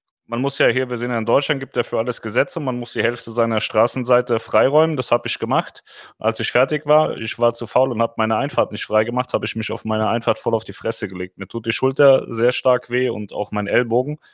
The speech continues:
Falls jemand da Mitleid über hat, bitte einmal in die Kommentare. Das habe ich mir extra aufgeschrieben. So. Punkt zwei, N I P Cruise, Nobody's Perfect Cruise.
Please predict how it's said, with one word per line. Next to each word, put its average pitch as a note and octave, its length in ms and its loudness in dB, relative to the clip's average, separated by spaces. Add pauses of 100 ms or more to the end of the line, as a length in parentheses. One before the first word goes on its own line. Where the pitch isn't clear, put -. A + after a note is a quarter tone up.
(420)
Falls G#2+ 280 0
jemand A2 380 0
da G#2 260 6
Mitleid B2+ 540 0
über B2+ 260 4
hat, B2+ 360 0
bitte A2 280 0
einmal A2 220 4
in A2 60 4
die G#2 60 0
Kommentare. A2+ 600 0 (1300)
Das - 200 -10
habe A2 100 6
ich A2 80 2
mir A#2 80 6
extra A2 160 4
aufgeschrieben. F#2+ 560 0 (600)
So. - 360 -8 (640)
Punkt A#2+ 220 0
zwei, C#3+ 400 4
N C3 200 -4
I B2+ 160 2
P D3 200 -2
Cruise, D#3 380 -4
Nobody's B2+ 440 2
Perfect C#3 460 0
Cruise. E3+ 440 -6